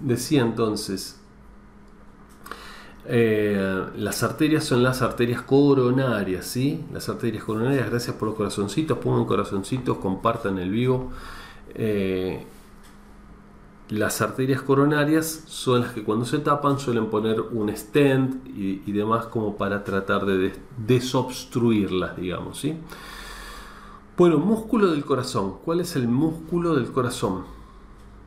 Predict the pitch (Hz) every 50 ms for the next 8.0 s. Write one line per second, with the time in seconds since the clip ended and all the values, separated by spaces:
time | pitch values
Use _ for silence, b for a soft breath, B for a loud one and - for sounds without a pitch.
0 | - - - - - - - - - 110 113 120 120 123 127 135 139 143 143 151
1 | 165 165 - - 107 95 92 90 87 87 90 90 92 95 95 95 101 104 107 107
2 | 104 101 98 92 87 87 92 95 104 117 120 123 127 131 - - 147 143 143 143
3 | 156 156 143 - - 104 101 - - - - - - - - 110 98 98 101 107
4 | 110 - - - 120 120 120 120 127 135 131 147 156 160 160 - 196 196 196 202
5 | 208 B B B B B B B B B B B - - - 107 104 101 98 98
6 | 95 95 92 92 90 90 87 87 87 87 87 - - - - 101 104 113 - -
7 | - - - - - - 107 - - - - 117 117 113 107 104 101 98 92 -